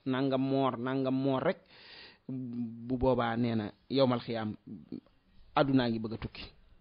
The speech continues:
Ba ca topp nee na buñ demee bay dagg ak mbokk, nga xamante ne ak mbokk moom kenn tegu ko mu nekk dara, dara, dara, dara. Ak mbokk dañ ko, dañ koy ñaawal, dog ko ba nga xamante ne danaa mës a ñëw ci ak mbokk ak niñ koy sàmmeek yi nga xam ne moo ci aju.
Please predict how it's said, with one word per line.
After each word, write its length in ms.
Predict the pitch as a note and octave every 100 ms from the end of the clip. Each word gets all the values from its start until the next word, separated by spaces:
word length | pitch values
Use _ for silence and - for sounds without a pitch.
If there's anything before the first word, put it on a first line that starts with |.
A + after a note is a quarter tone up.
| - - - - - - -
Ba 100 | C3+
ca 80 | D#3+
topp 220 | D3+ C3+
nee 200 | C#3 C#3
na 80 | C3+
buñ 180 | B2+ C#3
demee 240 | C3+ C3
bay 180 | B2 B2+
dagg 220 | C3 A#2+
ak 160 | B2 B2
mbokk, 260 | A#2+ A2+ - -
nga 100 | B2
xamante 320 | A#2+ C3 C3 B2+
ne 60 | C3
ak 140 | C3+
mbokk 300 | C3+ C3+ C3+ B2
moom 240 | B2 D#3+ - - - _ _
kenn 340 | - C#3+ D3 C#3+
tegu 300 | D3 C3+ C#3
ko 100 | C#3
mu 120 | C#3
nekk 260 | C#3 C#3 C3+
dara, 300 | B2+ C3+ C3
dara, 240 | C3+ C3
dara, 260 | B2 B2 B2+
dara. 240 | B2+ B2 -
Ak 80 | C#3
mbokk 340 | C3 C3 -
dañ 140 | B2 B2+
ko, 300 | C3 B2+ -
dañ 180 | A#2+ B2
koy 180 | C3 C3
ñaawal, 380 | C3+ C3+ C3 C3
dog 180 | E3 E3
ko 100 | -
ba 80 | C3
nga 100 | C3
xamante 380 | B2 A#2+ A#2+ A#2+
ne 120 | F2 C#2+
danaa 220 | C3 C#3
mës 140 | C#3
a 40 | C3
ñëw 140 | B2+
ci 80 | B2+
ak 100 | C3+
mbokk 300 | B2+ B2+ B2 - - - - - - -
ak 80 |
niñ 200 | C3+ C3 C3
koy 160 | C3
sàmmeek 560 | B2+ C3 B2 A#2+ C3 -
yi 100 | B2+
nga 100 | C3
xam 200 | - B2+
ne 60 |
moo 180 | A#2+ A#2+
ci 80 | -
aju. 240 | G#2+ A2